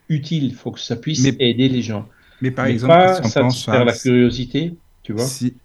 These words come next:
Speaker 2: Si, oui, mais qu'est-ce que t'en penses, toi ? S'il y a des gens qui font, euh, par exemple, admettons qu'ils sont super contents de la séance et qui disent, bon, bah, tenez, euh,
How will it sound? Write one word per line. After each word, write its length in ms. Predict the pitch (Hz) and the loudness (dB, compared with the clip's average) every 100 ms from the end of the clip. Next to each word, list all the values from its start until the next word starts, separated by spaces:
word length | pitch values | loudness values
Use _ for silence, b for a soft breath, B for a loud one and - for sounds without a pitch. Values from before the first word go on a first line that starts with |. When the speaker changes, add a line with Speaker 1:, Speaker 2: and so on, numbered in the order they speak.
| _ | _
Speaker 2:
Si, 380 | - - 139 127 | -6 2 4 6
oui, 140 | 107 | 8
mais 100 | 131 135 | 6 6
qu'est-ce 140 | 131 | 2
que 60 | - | 2
t'en 100 | 117 | 2
penses, 200 | 131 - | 2 0
toi ? 120 | 110 | -2
S'il 200 | - 123 | -2 2
y 40 | 120 | 2
a 40 | |
des 200 | 110 110 | 4 2
gens 260 | 107 131 135 | 4 2 2
qui 240 | - 107 | -2 -8
font, 420 | - 113 117 110 | -4 0 2 2
euh, 40 | 95 | 0
par 140 | - | -2
exemple, 300 | 98 92 90 | -2 -2 -2
admettons 400 | 107 110 110 131 | 4 4 6 4
qu'ils 120 | 123 - | 2 0
sont 120 | 117 | -2
super 400 | - 120 123 - | -2 -4 -4 -2
contents 400 | 123 113 117 117 | -4 -2 0 0
de 40 | |
la 80 | 107 | -2
séance 680 | - 113 113 120 127 131 - | -2 -2 0 2 2 2 -4
et 40 | |
qui 140 | - 104 | -10 -8
disent, 200 | 104 101 | -4 0
bon, 180 | 107 | 4
bah, 200 | 104 98 | 4 2
tenez, 440 | 92 117 107 117 127 | 2 2 4 4 2
euh, 180 | 101 | -2